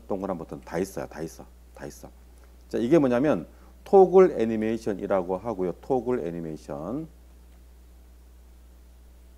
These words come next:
야, 이름이 나와라. 나-, 사-, 사라지네. 오케이. 자, 이렇게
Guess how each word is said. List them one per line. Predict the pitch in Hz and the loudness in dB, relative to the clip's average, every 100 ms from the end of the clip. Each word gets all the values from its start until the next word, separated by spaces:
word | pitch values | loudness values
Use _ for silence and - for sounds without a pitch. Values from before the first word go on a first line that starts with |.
| - - - - | -20 -20 -20 -10
야, | 107 - | -10 -8
이름이 | 107 104 120 120 - - | -6 -4 -4 -10 -18 -8
나와라. | 87 117 - - | -4 -4 -6 -14
나-, | - - - - - | -20 -20 -20 -20 -20
사-, | - - | -14 -12
사라지네. | - 120 101 76 65 | -8 -6 -6 -6 -14
오케이. | - 69 - - - - - - - - | -16 -18 -18 -20 -20 -20 -20 -20 -20 -8
자, | - | -2
이렇게 | 113 110 147 | -2 0 -2